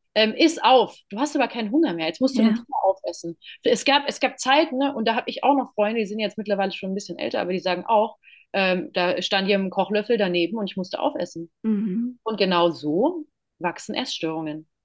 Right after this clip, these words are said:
Speaker 2: Mhm.
Speaker 1: Das heißt, ähm, also jeder, der jetzt irgendwie vielleicht, äh,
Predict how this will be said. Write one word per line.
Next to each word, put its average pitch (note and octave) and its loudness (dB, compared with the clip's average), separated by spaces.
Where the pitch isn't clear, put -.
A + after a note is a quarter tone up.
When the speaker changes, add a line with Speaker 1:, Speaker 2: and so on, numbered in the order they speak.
Speaker 2:
Mhm. F#3+ 0
Speaker 1:
Das - -18
heißt, G#3 0
ähm, G3 0
also G3 -2
jeder, A3+ 4
der G3+ 4
jetzt G3 0
irgendwie F#3+ -2
vielleicht, F3+ -2
äh, F3+ -4